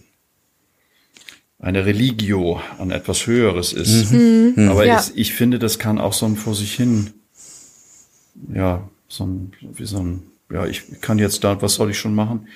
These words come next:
Speaker 1: Ich kann nur versuchen, irgendwie weiter zu leuchten. Oder ist
Speaker 3: Hm.
Speaker 1: bei euch das Wort Leuchten so positiv konnotiert, dass man sagt, da ist schon wieder so viel Licht drin, das ist schon wieder Hoffnung? Das fällt mir eben so ein bisschen schwer, also,
Speaker 3: Mhm.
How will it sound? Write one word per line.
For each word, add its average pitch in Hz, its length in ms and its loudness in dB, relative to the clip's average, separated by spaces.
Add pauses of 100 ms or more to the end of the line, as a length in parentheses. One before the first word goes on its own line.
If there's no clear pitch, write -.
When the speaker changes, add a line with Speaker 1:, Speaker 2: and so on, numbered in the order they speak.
(160)
Speaker 1:
Ich - 80 -16
kann 110 200 2
nur 110 140 4
versuchen, 107 420 0
irgendwie 101 400 0
weiter 98 360 0
zu - 120 -6
leuchten. 82 520 -6 (1800)
Oder 110 160 4
ist 95 80 2
Speaker 3:
Hm. 180 60 -2
Speaker 1:
bei - 160 4
euch 113 180 2
das 117 180 4
Wort 113 240 4
Leuchten 110 460 4
so 104 180 4 (100)
positiv 104 460 0
konnotiert, 92 640 -4
dass 95 160 -4
man 90 180 0
sagt, - 480 -4
da 87 80 0
ist - 140 -2
schon 92 140 -4
wieder 90 140 -2
so 90 100 -4
viel 92 160 -4
Licht 104 340 0
drin, 92 120 -2
das 87 120 -6
ist 92 80 -4
schon - 140 -4
wieder 90 180 -4
Hoffnung? 98 380 -2 (460)
Das 107 160 -2
fällt 143 180 2
mir 131 120 0
eben 113 140 0
so 113 60 0
ein 113 80 0
bisschen 107 260 -4
schwer, 107 360 0
also, 82 220 2
Speaker 3:
Mhm. 240 800 2